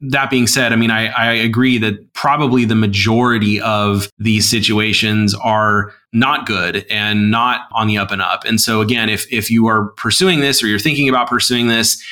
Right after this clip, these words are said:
and you're trying to do it above board, you're trying to seek out a meaningful relationship with somebody, um,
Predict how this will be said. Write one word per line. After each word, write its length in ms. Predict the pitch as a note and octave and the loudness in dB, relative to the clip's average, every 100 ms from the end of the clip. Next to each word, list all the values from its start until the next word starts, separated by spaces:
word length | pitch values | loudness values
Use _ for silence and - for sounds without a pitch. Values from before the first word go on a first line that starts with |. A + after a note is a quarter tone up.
| - _ | -20 _
and 100 | A2 | -2
you're 100 | G2+ | 0
trying 500 | G2 - C#3 C#3+ C#3+ | 0 0 0 0 0
to 100 | A#2+ | 0
do 240 | A2 A#2+ A#2+ | 2 2 2
it 200 | A2 G#2+ - _ - | 0 -4 -14 _ -6
above 400 | G#2+ A#2 A2 G2 | -2 2 2 2
board, 560 | A2 G#2+ G#2 G2+ G2+ - _ A2 | 2 2 2 0 -2 -10 _ -4
you're 120 | G#2 | -2
trying 460 | - A#2+ B2 B2 | 0 0 0 0
to 380 | A#2 A#2+ A2 A2 | 0 2 2 2
seek 260 | G#2 A2+ A2 | 2 0 0
out 160 | A2 G#2+ | 0 2
a 40 | |
meaningful 600 | A2 A2+ A#2+ A2+ A#2 G#2+ | 2 2 2 0 0 2
relationship 600 | G#2+ G#2 G#2+ A2+ A2 G2 | 2 2 2 0 0 0
with 100 | A2 | 0
somebody, 560 | A#2 A2 A2 G#2+ G#2+ - | 0 0 0 0 -2 -2
um, 340 | A2 G#2+ G#2 | -2 0 -2